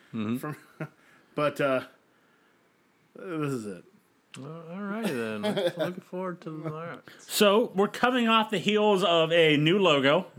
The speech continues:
Speaker 2: Yep.
Speaker 3: A new stage for Nitro.
Speaker 2: Yep.
Speaker 1: Mm-hmm.
Speaker 3: A new commentary team for each, uh, show. However,
Speaker 2: Mm-hmm.
Speaker 3: they're not new people. It's just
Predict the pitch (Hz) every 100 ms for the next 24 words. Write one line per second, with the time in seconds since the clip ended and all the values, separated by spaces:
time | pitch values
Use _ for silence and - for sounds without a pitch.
0 | 110 147 - - - 143 143 143 135 -
1 | - 160 165 170 214 208 147 113 120 101
2 | 127 131 120 101 127 - - 147 147 165
3 | 185 185 175 165 _ - - 220 233 180
4 | - 147 135 127 - 131 127 117 123 127
5 | 139 135 - - _ _ _ _ _ _
6 | _ _ 131 127 113 - 214 156 131 151
7 | 143 139 123 131 127 - 131 123 - 190
8 | 170 113 113 127 117